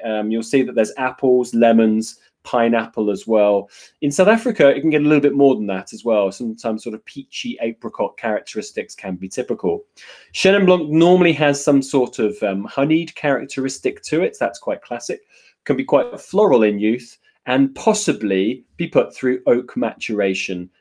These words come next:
and fermentation. So you may find that the wine will have lees contact. It may have malolactic in some instances,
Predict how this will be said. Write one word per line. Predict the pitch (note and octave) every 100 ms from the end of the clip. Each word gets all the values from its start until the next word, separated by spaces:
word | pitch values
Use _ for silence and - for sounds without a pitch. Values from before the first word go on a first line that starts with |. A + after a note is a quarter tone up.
| _
and | G#2 F#2+ F#2+
fermentation. | G#2 F#2+ F#2 F#2+ F#2 F#2 F#2+ F#2+
So | -
you | G#2 A#2+
may | B2 C#3+ F3+ G3
find | F#3 - G2+ F#2+ F#2 - D#3 - - _ A2+
that | A2 A#2 - A2
the | A2+
wine | G#2+ A2 A2 A2
will | G#2+ G2
have | G2 F2+
lees | G2 B2+ D#3+ D#3+
contact. | - E3 E3+ G3 F3+ F3+ - _ _ _ -
It | A#2
may | A#2 A#2
have | A2 A2
malolactic | G#2+ G#2 G2 G2 D3 - - - C#3
in | C3 A2
some | B2 A#2
instances, | A2+ - C3 D#3+ G#3 -